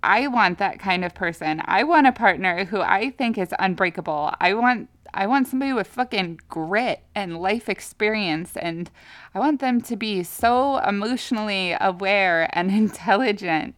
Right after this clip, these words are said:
and I don't want them to say things that make me want to stab my eyes out, because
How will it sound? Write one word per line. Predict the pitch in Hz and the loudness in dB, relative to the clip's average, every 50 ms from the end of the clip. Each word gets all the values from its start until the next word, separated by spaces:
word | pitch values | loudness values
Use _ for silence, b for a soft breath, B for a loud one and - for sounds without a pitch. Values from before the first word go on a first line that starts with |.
| _ | _
and | - 202 190 180 180 175 170 175 180 - B B B B B B B B B B B B _ _ _ _ _ | -6 -2 0 2 2 0 0 -4 -6 -10 B B B B B B B B B B B B _ _ _ _ _
I | 208 | 0
don't | 214 247 269 233 - | 2 2 2 2 2
want | 254 254 247 240 | 2 0 0 0
them | 262 247 240 240 | -2 -4 -4 -4
to | - - 226 | -6 -8 -14
say | - - 247 233 247 240 | -10 -6 -6 -4 -4 -6
things | - - 247 240 233 226 214 190 - - | -6 -4 -2 -2 0 0 -2 -4 -4 2
that | - 214 208 - | 2 2 2 4
make | 208 220 240 240 233 - | 2 2 2 2 0 2
me | - 240 226 | 2 4 6
want | 214 208 208 - - | 6 4 2 2 -4
to | 214 202 | -8 -8
stab | - - - - 220 202 196 190 202 208 208 214 | -8 -10 -4 0 2 6 8 8 8 6 2 0
my | 214 214 208 196 190 185 | 2 2 2 2 2 0
eyes | - 175 180 170 175 170 - | 0 2 2 2 0 2 2
out, | 160 139 147 147 - - - | 2 2 2 2 0 -2 -6
because | 220 190 - - 196 170 165 160 165 165 - | -6 -6 -2 0 0 0 0 -2 -4 -8 -10